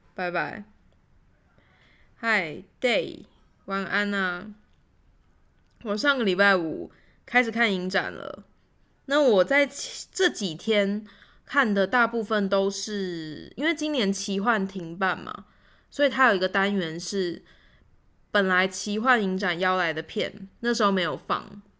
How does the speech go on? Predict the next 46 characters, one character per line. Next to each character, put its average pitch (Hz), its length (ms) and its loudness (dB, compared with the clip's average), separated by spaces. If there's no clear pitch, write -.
然 190 100 -4
后 202 100 2
就 208 140 0
放 202 180 0
到 180 100 -2
现 180 300 -6
在。 - 300 -12
所 - 160 -2
以 - 20 6
我 247 80 6
这 247 160 4
几 - 140 -8
天 190 180 -2
看 196 220 -2
的 175 80 -4
大 202 180 2
部 202 140 -2
分 190 260 -4
都 175 140 -2
是 190 120 -6
奇 185 300 -10
幻 175 240 -4
的 - 80 -12
片。 - 400 -14
奇 - 200 -4
幻 330 180 0
的 254 60 2
片 269 180 2
的 214 60 4
特 233 200 0
色 220 220 2
就 208 160 0
是 202 340 -2
它 269 140 0
不 262 160 0
见 220 260 2
得 185 160 0
会 220 120 0
是 226 140 -4
超 202 300 0
级 185 180 -8
厉 196 160 -2
害 196 160 -2
的 160 120 -4
电 156 220 -6
影， - 240 -18